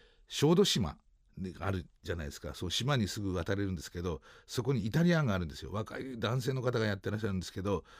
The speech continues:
えー、これがですね、この風景の中に溶け込んだようなイタリアンレストランでですね、この方ですね、なんと島中を巡ってですね、まあ、漁村に行っ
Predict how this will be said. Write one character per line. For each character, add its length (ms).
え 160
ー、 40
こ 140
れ 140
が 160
で 60
す 100
ね、 160
こ 140
の 80
風 240
景 180
の 100
中 220
に 80
溶 100
け 120
込 200
ん 60
だ 80
よ 140
う 20
な 100
イ 80
タ 140
リ 100
ア 60
ン 80
レ 80
ス 80
ト 80
ラ 100
ン 60
で 80
で 80
す 120
ね、 200
こ 160
の 160
方 320
で 100
す 140
ね、 260
な 200
ん 120
と 100
島 400
中 280
を 100
巡 320
っ 20
て 220
で 80
す 120
ね、 260
ま 120
あ、 20
漁 240
村 160
に 300
行 100
っ 20